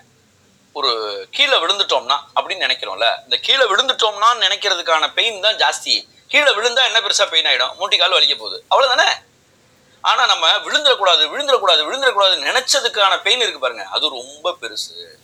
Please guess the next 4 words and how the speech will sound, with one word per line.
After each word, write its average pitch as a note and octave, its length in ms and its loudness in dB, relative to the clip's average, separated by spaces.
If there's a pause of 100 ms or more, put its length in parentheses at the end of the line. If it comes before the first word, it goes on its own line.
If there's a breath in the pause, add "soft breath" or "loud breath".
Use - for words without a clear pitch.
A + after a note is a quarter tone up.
(440 soft breath)
அதனால A3 500 2
நம்ம C#3 220 -2
நகர்றதில்ல. B2 520 -4 (880 soft breath)
அப்ப D3+ 560 2